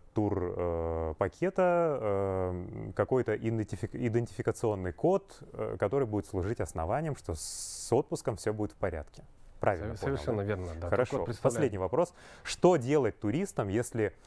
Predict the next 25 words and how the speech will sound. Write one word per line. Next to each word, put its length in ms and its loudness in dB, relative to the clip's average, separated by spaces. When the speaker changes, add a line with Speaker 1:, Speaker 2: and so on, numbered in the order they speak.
Speaker 1:
все-таки 300 0
попался 500 2
недобросовестный 1040 2
туроператор 680 4
и 140 4
в 80 -6
случае 680 0
непредвиденных 760 0
обстоятельств 840 -2
он 240 2
отказывается 880 4
выполнить 480 0
свои 480 0
обязательства? 920 -4
Speaker 2:
Да, 160 -2
благодаря 560 -2
туркоду, 540 -2
э, 40 -8
вы 280 0
Speaker 1:
Мгм. 40 0
Speaker 2:
можете 260 -2
связаться 600 -4
с 80 -12
Туристы 380 -6
Хамкор 440 -4